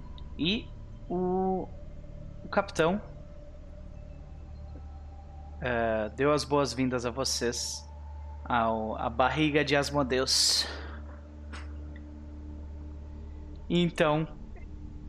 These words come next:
antes de vocês entrarem, ele apenas diz,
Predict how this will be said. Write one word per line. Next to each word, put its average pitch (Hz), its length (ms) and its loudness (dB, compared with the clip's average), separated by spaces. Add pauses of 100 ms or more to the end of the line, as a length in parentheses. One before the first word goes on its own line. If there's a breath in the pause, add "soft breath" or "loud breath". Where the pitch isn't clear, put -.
(140)
antes 202 360 4
de 185 80 4
vocês 165 380 2
entrarem, 135 640 4 (1000)
ele 131 200 2
apenas 135 440 2
diz, - 520 -2